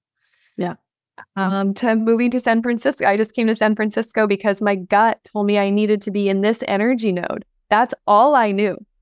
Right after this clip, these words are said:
Speaker 2: I was like, "Why is this so strong? My entire body needs to go to this place." And, and I, and Patricia, I just walked into it too. I feel like the universe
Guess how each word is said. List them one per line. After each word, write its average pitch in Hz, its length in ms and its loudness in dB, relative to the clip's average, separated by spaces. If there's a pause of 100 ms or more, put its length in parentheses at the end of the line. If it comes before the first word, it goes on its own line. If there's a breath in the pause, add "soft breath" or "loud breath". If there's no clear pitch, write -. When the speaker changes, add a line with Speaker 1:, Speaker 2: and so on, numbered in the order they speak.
(540)
Speaker 2:
I 240 100 4
was 233 100 2
like, 254 140 0
"Why 208 240 2
is 294 180 2
this 508 140 -4
so 226 380 0
strong? 240 500 0
My 190 80 -4
entire 202 720 -2
body 214 400 2
needs 226 480 -2
to 302 120 -2
go 247 160 2
to 214 60 4
this 202 240 -2
place." 233 480 -2 (760)
And, 220 460 4 (140)
and 220 300 2
I, - 180 2
and 226 160 -2
Patricia, 269 320 0
I 247 100 4
just 214 220 -4
walked 208 600 0
into 226 340 0
it 196 100 -2
too. 233 180 0
I 202 100 4
feel 202 200 2
like 196 200 2 (280)
the 208 120 0
universe 269 560 2